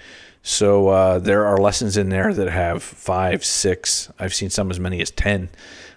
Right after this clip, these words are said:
Uh, just a nice convenient thing if you're a local and you're watching Free Lesson Friday. Now there are loops in there to make it even easier for you to find things in that lesson to loop and, uh, learn.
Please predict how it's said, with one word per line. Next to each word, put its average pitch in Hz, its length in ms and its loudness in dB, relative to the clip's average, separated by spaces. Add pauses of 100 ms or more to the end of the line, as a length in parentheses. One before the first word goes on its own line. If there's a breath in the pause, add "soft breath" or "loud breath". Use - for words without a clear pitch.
(140 loud breath)
Uh, 98 560 -2
just 165 260 0
a 208 60 6
nice 202 220 2
convenient 175 540 0
thing 160 360 2
if 139 360 2
you're 127 320 6
a 113 100 2
local 117 420 4
and 104 120 0
you're 104 120 4
watching 104 380 2
Free 117 200 -2
Lesson 107 260 0
Friday. 98 500 4 (440 loud breath)
Now 107 340 2
there 101 300 4
are 98 200 2
loops 160 320 2
in 139 120 0
there 113 440 2
to 113 100 -2
make 101 200 0
it 104 100 -6
even 185 260 0
easier 123 640 2
for - 180 -2
you 101 240 0
to 101 220 -6
find 104 380 -2
things 92 240 -6
in 92 80 -4
that 85 140 -6
lesson 92 360 -4
to 87 240 -8
loop 98 320 -6 (140)
and, 98 340 -4
uh, 110 260 0
learn. 120 260 -4